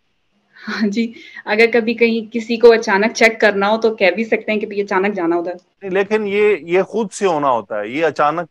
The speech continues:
Speaker 2: का पेश आ जाना ना, कुछ खुद से ये अचानक पेश आ जाना, तो हम इसको अचानक plan नहीं कर सकते हैं, वो फिर planning हो जाएगी।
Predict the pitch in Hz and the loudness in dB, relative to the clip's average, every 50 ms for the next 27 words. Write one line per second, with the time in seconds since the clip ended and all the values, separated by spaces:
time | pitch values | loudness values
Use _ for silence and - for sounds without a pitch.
0 | _ 175 160 156 - - 113 139 - - _ _ - 143 151 147 - 147 135 131 | _ -6 -6 -6 -6 -10 -18 -20 -20 -20 _ _ -4 -4 -4 0 2 4 4 4
1 | 131 139 139 160 175 190 175 - - 175 156 - - - 185 175 - - - 196 | 4 0 -4 -4 -6 -8 -10 -10 -10 -12 -12 -10 -8 -6 -6 -6 -6 -6 -6 -4
2 | 180 165 156 147 120 - _ _ _ _ - 131 - 135 127 127 143 139 - _ | -4 -2 -4 -4 -6 -10 _ _ _ _ -8 -2 0 2 2 2 0 -4 -6 _
3 | 127 120 117 - 120 113 110 107 107 107 127 165 196 - _ _ _ _ _ _ | -6 -6 -4 0 2 2 2 2 0 -2 -2 -4 -6 -6 _ _ _ _ _ _
4 | _ - 123 139 156 165 165 160 - - 185 160 151 - 165 156 165 180 190 170 | _ -2 0 2 2 2 -2 -4 -2 2 2 2 2 4 2 2 2 2 -2 -6
5 | - _ - 156 160 175 196 190 180 180 185 160 151 139 123 - 123 107 - - | -8 _ 0 2 2 2 2 0 -4 -8 -6 -4 -4 -4 -4 -6 -10 -14 -14 -14
6 | 117 107 107 113 131 170 190 160 170 160 151 131 - _ _ _ _ _ _ 147 | -16 -14 -8 -2 0 0 0 0 0 -2 -2 -4 -8 _ _ _ _ _ _ 0
7 | 147 156 180 202 190 156 139 123 117 113 107 104 95 92 | 2 2 2 2 0 0 0 0 -2 -4 -6 -6 -8 -14